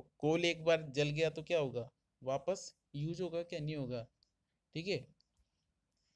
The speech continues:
वापस यूज़ नहीं होगा भाई, ये आप भी जानते हो, ठीक है। और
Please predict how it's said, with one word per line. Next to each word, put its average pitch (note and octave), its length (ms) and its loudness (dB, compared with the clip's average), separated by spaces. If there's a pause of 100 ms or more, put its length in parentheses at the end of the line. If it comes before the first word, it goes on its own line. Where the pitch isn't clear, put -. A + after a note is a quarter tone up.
(160)
वापस D3 320 -4
यूज़ F3 220 -6
नहीं G3 180 -6
होगा C3+ 220 -2
भाई, A#2+ 180 -6 (1300)
ये C#3 60 -2
आप C#3+ 140 2
भी D#3+ 140 -2
जानते C3+ 340 -2
हो, C3 60 -6
ठीक F#3 180 -8
है। C#3+ 160 -6 (3750)
और E3+ 260 -2